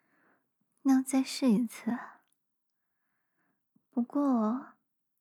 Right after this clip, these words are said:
接下来展示更多你卑微的姿态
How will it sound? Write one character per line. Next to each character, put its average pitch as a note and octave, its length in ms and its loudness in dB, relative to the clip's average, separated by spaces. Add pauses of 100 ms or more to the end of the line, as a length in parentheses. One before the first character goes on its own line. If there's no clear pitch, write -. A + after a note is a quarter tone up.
(1120)
接 B3+ 180 -2
下 C#4 240 -2
来 A3 460 0 (1300)
展 G#3+ 200 -2
示 B3 200 0
更 B3+ 200 4
多 B3+ 200 2
你 A#3 100 4
卑 A3 240 2
微 A#3+ 160 2
的 A#3 180 0
姿 G3 200 -4
态 A#3 440 -8